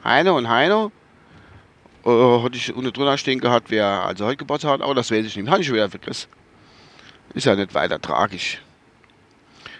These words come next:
Das Einzige, was ich noch zu erzählen gibt, wenn ich so auf mein,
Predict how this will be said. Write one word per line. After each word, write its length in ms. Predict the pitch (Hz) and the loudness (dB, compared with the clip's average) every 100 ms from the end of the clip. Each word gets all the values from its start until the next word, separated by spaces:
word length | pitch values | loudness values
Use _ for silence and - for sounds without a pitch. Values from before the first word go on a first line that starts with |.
| - - - _ - | -20 -20 -20 _ -6
Das 100 | - | -2
Einzige, 240 | 151 170 | 0 4
was 120 | 160 | 4
ich 40 | 175 | 4
noch 100 | 165 | 4
zu 120 | 156 | 4
erzählen 300 | 143 147 151 | 4 2 2
gibt, 180 | 156 143 | 2 2
wenn 100 | 143 | 2
ich 60 | |
so 100 | 147 | 2
auf 120 | 131 | 2
mein, 220 | 123 113 | 4 4